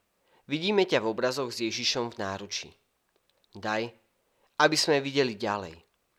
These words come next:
Aby sme videli, ako ho máš vo svojom srdci.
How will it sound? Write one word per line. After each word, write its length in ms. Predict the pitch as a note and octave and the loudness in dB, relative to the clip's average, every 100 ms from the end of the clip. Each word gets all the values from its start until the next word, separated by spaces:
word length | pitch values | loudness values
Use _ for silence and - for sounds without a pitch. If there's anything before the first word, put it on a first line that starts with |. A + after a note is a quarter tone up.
| _ _ F3+ | _ _ 2
Aby 160 | G3+ | 2
sme 240 | G#3+ E3 A2 | 2 0 0
videli, 440 | G#2 B2 C3 D#3+ - _ _ _ _ - | -2 -2 -2 -4 -8 _ _ _ _ 4
ako 240 | F3+ F3 C#3 | 4 4 -2
ho 100 | C3+ | 2
máš 400 | C3 C3+ C3+ - _ C#3 | 4 2 0 -6 _ -6
vo 80 | |
svojom 360 | D3 D3 C3 A#2 | -4 -2 -2 -2
srdci. 480 | - G#2 - - | -4 -8 -8 -10